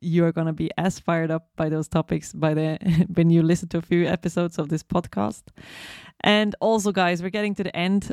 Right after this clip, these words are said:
of this very first podcast. Super, super exciting. Thank you so much for tuning in. If you have any questions at all whatsoever, you can find me on Instagram. It's Jocelyn Lilienau, J O C E L I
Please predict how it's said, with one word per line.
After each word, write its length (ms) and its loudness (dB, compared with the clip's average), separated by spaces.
of 120 2
this 180 4
very 420 0
first 420 -4
podcast. 600 -2
Super, 540 -2
super 320 -2
exciting. 600 -2
Thank 200 -2
you 60 -4
so 360 0
much 220 -2
for 100 -6
tuning 380 -2
in. 280 2
If 200 0
you 100 4
have 160 0
any 220 -2
questions 560 -2
at 120 -2
all 180 0
whatsoever, 520 -4
you 120 0
can 140 -2
find 280 2
me 100 2
on 80 2
Instagram. 680 2
It's 220 -8
Jocelyn 420 0
Lilienau, 480 2
J 200 -4
O 160 0
C 440 -2
E 180 2
L 220 2
I 180 -2